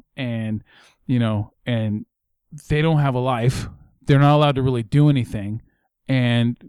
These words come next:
the, <laughs> both sides have problems, you know. And anyway, good movie. Uh, I like movies that don't get political, and this movie does not. It just tells a story, and then it makes you care about these characters.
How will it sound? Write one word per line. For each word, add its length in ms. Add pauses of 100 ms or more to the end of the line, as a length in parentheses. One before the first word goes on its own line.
(280)
the, 380 (240)
<laughs> 0
both 460
sides 340
have 160
problems, 520 (200)
you 100
know. 200 (420)
And 360 (560)
anyway, 380 (480)
good 220
movie. 480 (420)
Uh, 420
I 120
like 320
movies 260
that 220
don't 360
get 200
political, 560
and 120
this 140
movie 160
does 160
not. 380
It 120
just 240
tells 220
a 60
story, 440 (380)
and 160
then 80
it 80
makes 300
you 40
care 220
about 300
these 160
characters. 580